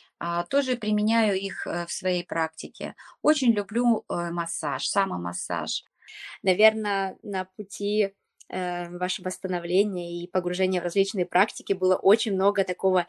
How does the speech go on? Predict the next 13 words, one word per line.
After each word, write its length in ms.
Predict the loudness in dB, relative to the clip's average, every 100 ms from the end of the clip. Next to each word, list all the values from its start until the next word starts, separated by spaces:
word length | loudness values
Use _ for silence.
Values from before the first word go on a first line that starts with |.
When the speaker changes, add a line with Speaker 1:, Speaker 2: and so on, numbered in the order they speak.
| -6 -20 -20 -20 _ 4
Speaker 2:
необычного 680 | 8 8 6 -2 -2 -2 -2
опыта. 580 | -2 -2 -2 -4 -6 -8 -14 -20 _ _ -8
То, 80 | -6
что 300 | -4 0 0
было, 360 | 2 2 2 -2
наверно, 480 | -2 -4 -2 -6 -8
самым, 1120 | -12 -10 0 8 8 8 4 -4 -6 -14 -18 _ _
самым 460 | -8 -4 -2 -2 -2
необычным? 720 | -6 -4 -8 -10 -10 -12 -14 _ _ _ _
Speaker 1:
Я 260 | -8 -4 -4
была 280 | -4 -4 -2
на 120 | -4
Бускиде. 600 | -6 -12 -14 -12 -10 -12